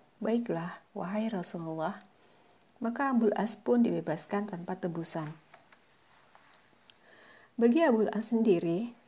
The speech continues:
baik-, kebaikan Rasulullah ini menimbulkan kesan yang mendalam. Sesampainya di Mekah, terbukalah hatinya untuk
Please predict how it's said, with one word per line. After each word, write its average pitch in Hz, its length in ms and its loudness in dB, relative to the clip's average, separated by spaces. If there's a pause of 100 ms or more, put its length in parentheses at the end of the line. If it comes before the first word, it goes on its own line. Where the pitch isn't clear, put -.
baik-, - 400 -14
kebaikan 175 400 0
Rasulullah 180 560 -4
ini 190 160 -2
menimbulkan 185 640 -4
kesan 196 320 -4
yang 180 80 -6
mendalam. 170 560 -2 (400)
Sesampainya 175 560 -6
di 165 160 -4
Mekah, 208 480 -2
terbukalah 170 640 -6
hatinya 196 400 -4
untuk 240 240 -2